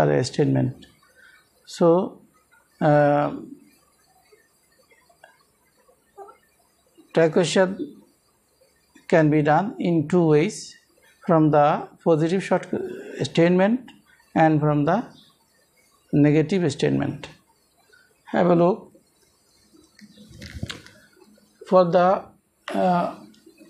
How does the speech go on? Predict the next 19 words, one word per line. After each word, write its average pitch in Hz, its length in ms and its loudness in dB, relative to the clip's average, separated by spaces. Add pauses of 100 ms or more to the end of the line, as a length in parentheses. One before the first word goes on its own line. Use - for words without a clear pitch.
(380)
positive 180 460 2
statement, 151 680 0 (880)
uh, 156 520 0 (960)
in 185 200 2
the 175 120 4
tag 160 240 -2
question, 180 560 -4 (800)
uh, 147 400 0 (260)
we 185 160 4
have 165 280 2
to 175 220 0
use 180 360 -2
negative 165 480 2
interrogative. 160 560 0
It - 240 -4
is 175 160 0
called 180 380 0
negative 160 560 0
tag. - 280 -4